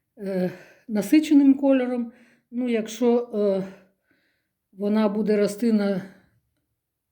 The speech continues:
дуже сонячній стороні, то вона буде втрачати забарвлення. Віддає перевагу тинистим ділянкам. Може рости і на сонячній стороні. Голов-, головне, щоб,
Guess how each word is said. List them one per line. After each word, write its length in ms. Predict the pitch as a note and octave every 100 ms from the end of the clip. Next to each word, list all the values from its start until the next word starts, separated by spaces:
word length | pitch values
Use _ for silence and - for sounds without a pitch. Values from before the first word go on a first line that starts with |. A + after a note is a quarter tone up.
| _ G3+
дуже 360 | F3+ A3 F#3
сонячній 640 | F#3 A#3 G#3 F#3+ - F#3+ F#3
стороні, 600 | - G#3 G3+ A#3+ E4+ E4 - - _
то 120 | A#3
вона 260 | A#3+ B3+ B3+
буде 260 | A#3 A3+
втрачати 840 | A#3 G#3+ G#3 - B3 B3 B3+ A#3 - G3+
забарвлення. 880 | F#3+ G#3 F#3 D#3+ D3 D3+ D3 C#3+ C#3 - _ _ _ _ _ _ _ _ _ _ _
Віддає 500 | A3 G#3 B3 C#4+ C#4+
перевагу 640 | C#4+ A3+ A3 A3 G#3 F3+
тинистим 800 | F#3 G#3+ G3 G#3 F#3+ - F3+ E3 - _ -
ділянкам. 1000 | F3 F3+ F#3+ G3 A3 A#3 C#4 C#4 - - _ _ _ _ _
Може 320 | A#3 C4 C4+ C#4+
рости 380 | C#4+ C#4+ D4+
і 60 | D4
на 140 | C#4
сонячній 680 | C4+ D#4 C4 F#3 - F#3+ F3
стороні. 640 | - F#3 F3 F3 D#3+ D3+ E3
Голов-, 480 | G3 G3+ A3+ A3+ - -
головне, 540 | F#3 A3+ A3+ B3+ C#4
щоб, 300 | - A3+ -